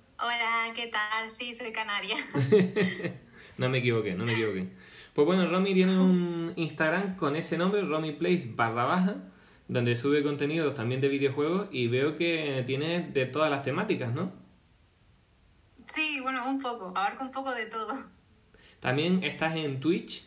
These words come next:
Speaker 2: madre mía, no para.
Speaker 1: <laughs> Sí, es verdad, en Twitch y en YouTube.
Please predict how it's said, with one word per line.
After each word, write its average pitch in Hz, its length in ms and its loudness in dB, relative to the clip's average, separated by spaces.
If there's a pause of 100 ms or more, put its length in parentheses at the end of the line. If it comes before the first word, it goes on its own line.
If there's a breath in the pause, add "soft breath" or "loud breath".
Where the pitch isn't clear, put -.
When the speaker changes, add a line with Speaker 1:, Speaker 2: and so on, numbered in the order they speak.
Speaker 2:
madre 120 280 0
mía, 143 200 -2
no 113 160 -2
para. 143 400 -4 (1040)
Speaker 1:
<laughs> - 1200 -8
Sí, 214 320 -14
es 202 80 -14
verdad, 190 320 -10
en 185 140 -8
Twitch 196 340 -10
y 214 80 -4
en 202 140 -6
YouTube. 185 340 -12